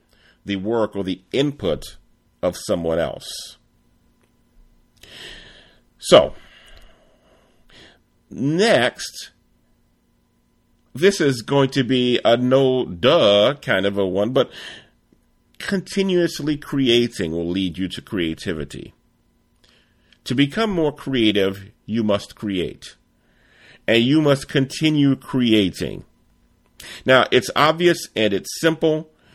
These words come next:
You've got to create and create fearlessly. You've got to start your own blog. You've got to publish your own work. You've got to launch your Project three sixty-five. You t-, commit to shooting daily. Begin a personal photo project and see through to completion. As Nike says,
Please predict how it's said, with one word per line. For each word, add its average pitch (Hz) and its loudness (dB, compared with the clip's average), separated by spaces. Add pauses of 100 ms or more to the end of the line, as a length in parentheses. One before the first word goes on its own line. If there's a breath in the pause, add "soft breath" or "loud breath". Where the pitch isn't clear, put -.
(240 soft breath)
You've 110 -4
got 123 2
to 123 -6
create 113 -2
and 104 -6
create 104 -4
fearlessly. 92 -6 (320 soft breath)
You've 110 -4
got 156 2
to 139 0
start 123 -2
your 123 -2
own 107 0
blog. 98 -2
You've 110 -2
got 120 2
to 110 2
publish 131 -4
your 113 -2
own 104 -2
work. 98 -4 (280 loud breath)
You've 127 -4
got 139 2
to 131 2
launch 117 -2
your 117 -4
Project 120 -4
three 117 -4
sixty-five. 101 -4 (200 loud breath)
You 110 -6
t-, - -20
commit 127 -2
to 120 -6
shooting 117 -4
daily. 95 -2 (220 loud breath)
Begin 131 0
a 160 0
personal 143 -4
photo 131 -2
project 104 -2
and 104 -2
see 147 -4
through 143 -4
to 135 -6
completion. 135 -6
As 107 -4
Nike 147 -2
says, 110 2